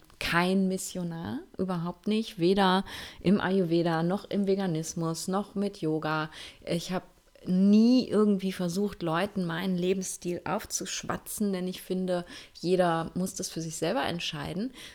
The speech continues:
Aber ich glaube, dass ich auf meinem Weg dadurch, dass ich diese vermeintlich kritischen Fragen immer beantwortet habe, viele Menschen inspiriert, vielleicht aufgeweckt.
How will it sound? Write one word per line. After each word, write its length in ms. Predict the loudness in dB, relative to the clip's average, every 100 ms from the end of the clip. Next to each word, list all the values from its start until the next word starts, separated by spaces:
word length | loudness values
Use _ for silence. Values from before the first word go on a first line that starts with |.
| -6
Aber 200 | -2 0
ich 120 | -2
glaube, 380 | -2 -2 -2 -4
dass 160 | -6
ich 180 | -8 -4
auf 200 | -4 -2
meinem 500 | -4 -4 -2 -4 -4
Weg 480 | -4 -2 -2 -4 -8
dadurch, 680 | -8 -6 -4 -4 -4 -8 -10
dass 220 | -10 -10
ich 200 | -12 -12
diese 480 | -10 -4 0 0 -2 -10 -20 _
vermeintlich 1120 | -18 -6 -4 -2 -4 -4 -6 -6 -6 -6 -2 -4
kritischen 640 | 0 -2 0 -2 -2 -4
Fragen 840 | -8 -12 -10 -6 -4 -2 -4 -4 -8 _ _
immer 260 | 2 2 2
beantwortet 880 | -2 -4 -6 -8 -8 -8 -8 -10
habe, 440 | -8 -6 -2 -4 -4 _ _ _ _ -20 -16 -10
viele 320 | -2 0 2
Menschen 760 | 2 0 -2 -2 0 -2 -4 -10 -20 -20 _ _ _ _ _ _ _
inspiriert, 1300 | 2 2 -2 -4 -2 -2 -2 -2 -4 -8 -14 -16 -18 _ _ _ _ _ _ _
vielleicht 420 | -4 -2 -2 -6 -10
aufgeweckt. 1300 | -6 -4 -6 -4 -2 0 -2 -4 -12 -20 -16 -16